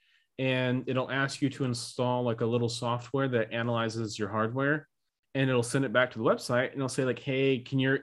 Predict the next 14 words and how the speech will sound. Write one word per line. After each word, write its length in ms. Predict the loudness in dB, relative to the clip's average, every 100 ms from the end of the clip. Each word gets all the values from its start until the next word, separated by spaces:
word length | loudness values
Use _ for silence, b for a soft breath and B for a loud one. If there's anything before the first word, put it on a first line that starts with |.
| 0
with 200 | 0 2
this 180 | 2
hardware, 400 | 2 0 2 0 0
can 160 | 0
you 100 | 0
play 160 | 2 0
this 160 | 0
video 280 | 0 2 2
game?" 280 | 0 -8 -14 _ _ _ _ _ _ -4
And 460 | 0 0 0 -4 -8 _ _
it 140 | 0
does 200 | 4 4
the 100 | 2
minimum 440 | 2 4 4 2